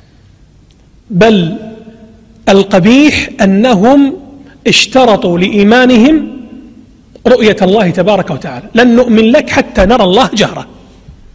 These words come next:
شوف، سبحان الله الخلص، يعني هذا الطيبين، هذا هو الطيب في بني إسرائيل يقول هذا الكلام. فأخذتهم الصاعقة، أهلكهم الله عز وجل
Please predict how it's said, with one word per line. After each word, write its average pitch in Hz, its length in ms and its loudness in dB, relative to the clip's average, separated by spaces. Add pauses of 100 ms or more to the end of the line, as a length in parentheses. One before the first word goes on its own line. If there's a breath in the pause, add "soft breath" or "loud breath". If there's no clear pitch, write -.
(320)
شوف، - 160 -2
سبحان 214 260 2
الله 285 120 2
الخلص، 359 680 2 (1300)
يعني 185 200 0
هذا 240 540 0
الطيبين، 233 800 0 (540)
هذا 294 240 2
هو 240 100 2
الطيب 320 340 2
في 247 120 0
بني 247 180 0
إسرائيل 170 340 -6 (460)
يقول 240 300 2
هذا 220 160 2
الكلام. 156 280 -8 (2000)
فأخذتهم 196 600 -2
الصاعقة، 156 540 -6 (1500)
أهلكهم 226 440 2
الله 214 320 2
عز 175 180 -2
وجل 156 320 -2